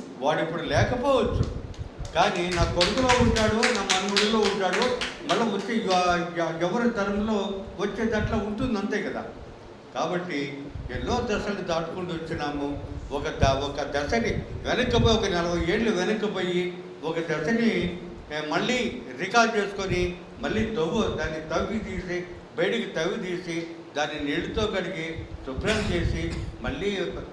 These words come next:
ఆ, మన ఎంతో కాలంగా నన్ను, ఆ, ప్రేమిస్తూ ఉన్న పాఠకులకి మళ్ళీ ఒక పాత నారాయణ స్వామి చూపించడం అనేది కూడా,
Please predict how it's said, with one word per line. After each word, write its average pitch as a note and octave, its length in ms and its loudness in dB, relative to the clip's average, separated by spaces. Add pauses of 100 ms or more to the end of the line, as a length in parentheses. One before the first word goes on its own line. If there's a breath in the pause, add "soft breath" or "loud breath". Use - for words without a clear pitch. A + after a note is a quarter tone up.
(300)
ఆ, C3+ 220 -4
మన B2+ 460 -4 (440)
ఎంతో G#3 220 0
కాలంగా F#3+ 640 0
నన్ను, C#3+ 460 -2 (360)
ఆ, C3+ 120 0
ప్రేమిస్తూ G3+ 580 0
ఉన్న F#3 220 2
పాఠకులకి F#3 720 0
మళ్ళీ E3 380 -4 (260)
ఒక C#3+ 120 -4
పాత D3 440 0
నారాయణ E3 380 0
స్వామి D#3 540 -4
చూపించడం C#3+ 560 -4
అనేది C#3 240 -6
కూడా, C3 320 -4